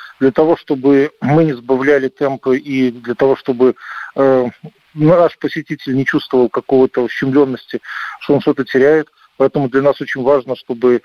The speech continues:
э, российские выставочные проекты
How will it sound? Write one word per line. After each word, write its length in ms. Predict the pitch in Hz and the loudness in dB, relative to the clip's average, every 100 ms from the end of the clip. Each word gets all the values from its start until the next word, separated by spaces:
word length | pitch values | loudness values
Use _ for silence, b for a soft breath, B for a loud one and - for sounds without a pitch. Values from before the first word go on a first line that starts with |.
| B B B - | B B B -2
э, 500 | 127 127 123 127 123 | 2 2 2 2 2
российские 500 | 131 - 175 - 147 | 0 0 -4 0 0
выставочные 540 | 135 - 131 - 135 | -2 -6 -6 -4 -4
проекты 580 | 117 127 127 120 - 123 | -2 0 0 0 -4 -8